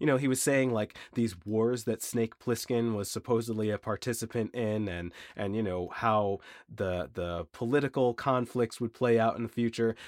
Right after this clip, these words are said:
that influenced him to, uh, to start writing about what a,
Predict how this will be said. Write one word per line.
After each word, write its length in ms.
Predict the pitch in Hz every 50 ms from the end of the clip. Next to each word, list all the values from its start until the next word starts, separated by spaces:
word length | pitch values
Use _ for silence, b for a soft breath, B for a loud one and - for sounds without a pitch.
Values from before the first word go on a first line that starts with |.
| B B
that 220 | - 120 123 - -
influenced 540 | 139 123 110 - 117 113 110 101 98 - -
him 280 | 170 160 127 107 98
to, 400 | 90 - 110 98 92 92 90 - 67
uh, 200 | 95 90 87 82
to 140 | - -
start 260 | - - - 113 104 -
writing 460 | 104 101 110 110 110 107 104 98 98
about 320 | 95 90 98 92 90 - -
what 220 | 101 98 92 - -
a, 380 | 101 92 87 87 87 87 92